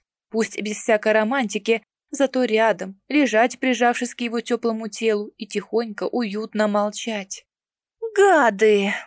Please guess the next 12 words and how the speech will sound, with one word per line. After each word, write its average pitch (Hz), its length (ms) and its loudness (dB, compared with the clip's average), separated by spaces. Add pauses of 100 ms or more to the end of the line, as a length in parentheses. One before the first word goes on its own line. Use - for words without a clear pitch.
(600)
фыркнула, 233 720 0
ставя 226 380 2
вокруг 220 340 0
своей 226 320 0
полуметровой 214 720 0
группы 226 340 0
слабенький 214 560 0
купол. 196 460 0 (400)
«Зачем 285 480 0
тратить 226 420 0
много 208 380 0
сил, 277 360 -6